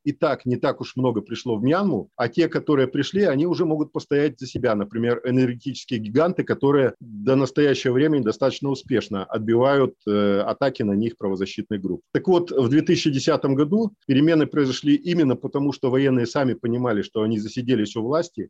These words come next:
что диктатура — это не есть способ правления, который приемлем для двадцать первого века, и поэтому они постепенно, планомерно,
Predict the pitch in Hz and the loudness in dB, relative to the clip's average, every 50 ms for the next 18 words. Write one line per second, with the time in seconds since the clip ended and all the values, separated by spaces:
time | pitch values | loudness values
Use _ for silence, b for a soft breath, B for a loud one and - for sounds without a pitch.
0 | _ _ - - - 143 143 139 135 135 131 120 120 131 127 - - 147 151 170 | _ _ -20 -8 -2 0 2 2 4 4 2 2 2 0 -2 0 -2 -2 0 0
1 | 160 143 123 120 120 - - 131 - 143 131 131 139 143 143 139 117 - - - | 2 2 2 2 0 0 -4 -6 -4 -2 0 0 2 2 2 0 0 -4 -6 -8
2 | 131 110 - 120 - - 117 123 123 127 120 107 101 101 104 104 - - 98 98 | -8 -6 -6 -6 -6 -4 -2 0 2 2 2 2 2 0 -2 -6 -6 -4 -4 -4
3 | - - 120 120 123 123 113 107 101 98 98 98 110 113 101 104 117 110 - - | -4 -4 -2 -2 0 0 2 0 0 -2 -2 -2 -2 -2 -2 -2 -2 -4 -4 -6
4 | - - 117 104 107 107 107 117 147 175 175 - 95 85 - _ - 127 127 - | -4 -2 0 0 2 2 0 0 0 -2 -2 -4 -8 -10 -10 _ -8 -4 0 2
5 | 151 139 - 147 131 135 131 131 127 - 139 127 - 151 143 - 175 185 190 185 | 2 2 2 2 0 2 2 0 0 -2 -4 -4 -2 -2 -2 0 2 2 2 2
6 | 127 - - - 127 123 127 131 131 143 170 180 160 147 107 87 - | 0 -2 -4 -4 -2 0 2 2 2 4 2 2 2 0 -4 -6 -8